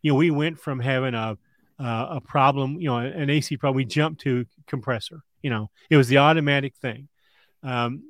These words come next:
that may or may not be the case. You know, there's, there's lots of steps in between. R-, air conditioner's not working and needing a compressor, you know. Uh, <laughs> we had one the other day where,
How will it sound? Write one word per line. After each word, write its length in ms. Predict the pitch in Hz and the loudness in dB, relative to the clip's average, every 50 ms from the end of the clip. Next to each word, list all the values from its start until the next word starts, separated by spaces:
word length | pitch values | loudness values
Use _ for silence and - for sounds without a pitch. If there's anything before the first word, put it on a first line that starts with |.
| 330 _ _ _ _ _ _ _ _ _ _ _ _ _ _ - - - | -20 _ _ _ _ _ _ _ _ _ _ _ _ _ _ -16 -12 -4
that 180 | 139 160 180 160 | -2 -2 -2 0
may 180 | 180 180 190 | 0 0 2
or 80 | 196 196 | 2 2
may 140 | 185 180 175 | 0 0 0
not 200 | 170 170 170 143 | 0 0 -2 -2
be 100 | 139 139 | -2 -4
the 80 | 131 | -4
case. 480 | 131 - - 233 262 196 113 - - - - | -4 -8 -8 -8 -6 -6 -8 -10 -12 -14 -8
You 80 | 139 | -4
know, 160 | 127 120 120 123 | -4 -2 -2 -2
there's, 220 | 127 135 123 - | 0 -2 -2 -2
there's 300 | 170 147 123 131 120 - | -4 -2 -2 -2 0 2
lots 240 | 185 190 175 - 175 | 0 0 0 0 -6
of 80 | 143 | -6
steps 340 | - - 165 160 151 - - | -4 -2 -2 -2 -2 -2 -4
in 140 | 156 135 127 | -4 -2 -4
between. 600 | 123 - - - 214 240 202 139 127 127 127 120 _ _ - - - _ _ _ - 208 | -6 -8 -6 -6 -6 -4 -2 -2 -2 -2 -4 -6 _ _ -20 -20 -20 _ _ _ -12 -8
R-, 260 | 160 170 190 - - | -8 -8 -8 -8 -4
air 140 | 220 190 185 | 2 2 2
conditioner's 240 | - - 165 139 - | 2 2 -4 -2 -2
not 160 | 156 - 151 | -2 -2 0
working 320 | 131 139 160 - - 143 | 0 0 0 0 0 -2
and 100 | 127 123 | -2 0
needing 180 | 127 127 117 113 | 0 0 -2 -2
a 40 | 110 | -6
compressor, 580 | - 113 98 - 196 208 151 - - 131 - _ _ _ - | -10 -10 -8 -6 -6 -6 -6 -8 -10 -12 -18 _ _ _ -10
you 80 | 135 117 | -6 -6
know. 240 | 113 110 131 123 _ _ _ _ _ _ _ - | -6 -6 -8 -10 _ _ _ _ _ _ _ -4
Uh, 240 | 143 127 120 117 120 | 0 0 2 2 2
<laughs> 40 | 131 | 2
we 140 | 131 123 | 0 2
had 220 | - 196 165 135 127 | 4 6 6 6 6
one 180 | 131 131 127 | 2 0 0
the 80 | 123 123 | 0 0
other 160 | 123 123 123 | 0 0 -2
day 260 | 120 135 175 220 247 | -2 -2 -2 -2 -2
where, 220 | 196 135 123 117 | -2 -2 -2 -2